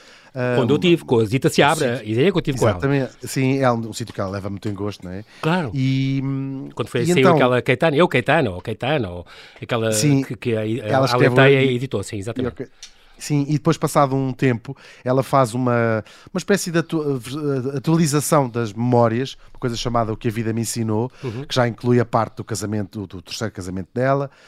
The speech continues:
Speaker 1: ah, e eu traduzi esse livro, e ela já, e-, esse lançamento ela já não veio, mas, ah, tinha
Speaker 2: Dedicou-te.
Speaker 1: foi muito simpática e, e mandou-nos exemplares, ah, assinados por ela,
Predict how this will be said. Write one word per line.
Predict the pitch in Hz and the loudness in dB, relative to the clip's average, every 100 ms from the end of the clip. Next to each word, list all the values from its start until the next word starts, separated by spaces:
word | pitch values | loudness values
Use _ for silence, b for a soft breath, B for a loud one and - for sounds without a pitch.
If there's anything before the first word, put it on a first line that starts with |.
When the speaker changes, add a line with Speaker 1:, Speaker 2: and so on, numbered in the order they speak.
| b b - | b b -6
Speaker 1:
ah, | 131 135 | -4 -2
e | 131 117 131 | -4 -2 0
eu | 123 | 2
traduzi | 131 107 123 | 0 0 -2
esse | 120 131 | 0 -2
livro, | 135 139 143 156 B B B | -2 -2 -4 -8 B B B
e | 139 139 | -2 4
ela | 131 | 4
já, | 143 | 4
e-, | 135 135 135 131 | 2 0 2 2
esse | 127 123 | 2 0
lançamento | 117 113 113 | -2 -4 0
ela | 110 | 0
já | 107 | 0
não | 113 113 | -2 -2
veio, | 117 123 135 | 0 2 0
mas, | 143 143 143 127 - - | 0 2 2 0 -6 -10
ah, | 131 123 123 | -4 -4 -4
tinha | - 143 135 131 127 123 120 B B | -4 -2 -2 0 -2 -4 -8 B B
Speaker 2:
Dedicou-te. | 117 117 120 104 98 | -10 -8 -8 -8 -10
Speaker 1:
foi | - 95 | -10 -10
muito | 82 85 | -10 -8
simpática | - 120 135 139 - 160 | -4 2 4 4 0 -2
e, | 151 151 | -2 -4
e | 151 | -2
mandou-nos | 151 147 151 120 | -2 2 2 2
exemplares, | 117 113 123 131 127 131 - - | -4 -4 -4 2 2 2 -2 -8
ah, | 135 135 | -6 -4
assinados | 131 - 143 135 | -4 -2 -2 -2
por | - 147 | -2 0
ela, | 135 127 | 2 0